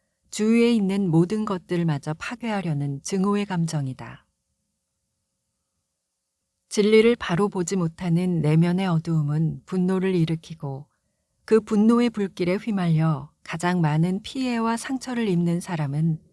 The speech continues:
바로 자기 자신이다. 분노에 쉽게 휘말리고 화가 많은 사람들을 보면 대개 자신의 내면을 들여다보기보다는 외부를 바라보며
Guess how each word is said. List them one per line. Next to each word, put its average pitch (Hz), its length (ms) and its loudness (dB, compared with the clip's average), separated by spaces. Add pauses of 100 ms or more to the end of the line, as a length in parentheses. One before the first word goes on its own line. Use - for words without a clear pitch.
(160)
바로 156 380 -2
자기 180 340 -6
자신이다. 147 840 -6 (2250)
분노에 240 420 4
쉽게 254 400 -4
휘말리고 208 880 0
화가 269 380 -4
많은 180 320 4
사람들을 180 560 -4
보면 147 560 -4 (240)
대개 160 420 0 (280)
자신의 208 420 -4
내면을 190 420 0
들여다보기보다는 165 1400 -4
외부를 196 480 0
바라보며 160 760 -4